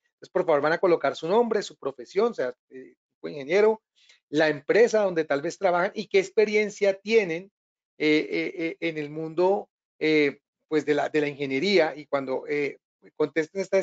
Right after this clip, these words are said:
parte de experiencia, les agradezco si pueden colocar allí si tienen algún, algún manejo de la norma o algo. Vamos a dar un par de minutos, ¿sí?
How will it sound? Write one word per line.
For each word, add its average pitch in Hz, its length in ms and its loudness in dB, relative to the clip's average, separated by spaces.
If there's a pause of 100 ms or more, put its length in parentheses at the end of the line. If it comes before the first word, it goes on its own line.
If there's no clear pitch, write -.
parte 180 300 0
de 185 60 0
experiencia, 151 680 -4 (280)
les 151 200 -2
agradezco 135 480 0
si 180 140 -14
pueden 139 260 -4
colocar 156 380 0
allí 139 220 -4
si 165 120 -18
tienen 165 280 -2
algún, 131 440 -6 (400)
algún 143 340 -2
manejo 160 520 0
de 160 60 4
la 131 100 2
norma 143 460 2
o 139 120 2
algo. 143 220 0 (340)
Vamos 247 220 0
a 254 60 4
dar 185 120 4
un 196 80 -4
par 208 220 2
de 220 80 6
minutos, 170 600 -2 (200)
¿sí? 175 260 -4